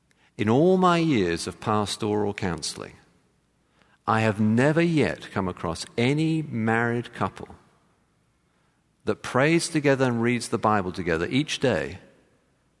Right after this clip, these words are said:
that has any serious marital difficulties. Not once.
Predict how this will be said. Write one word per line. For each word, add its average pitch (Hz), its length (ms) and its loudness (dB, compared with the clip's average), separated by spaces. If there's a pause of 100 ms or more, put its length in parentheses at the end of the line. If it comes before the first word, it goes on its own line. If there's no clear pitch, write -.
(100)
that 95 100 -6
has 95 180 -4
any 98 220 -2
serious - 1000 -4
marital 78 480 -8
difficulties. - 720 -16 (2500)
Not 98 320 -4
once. - 680 -8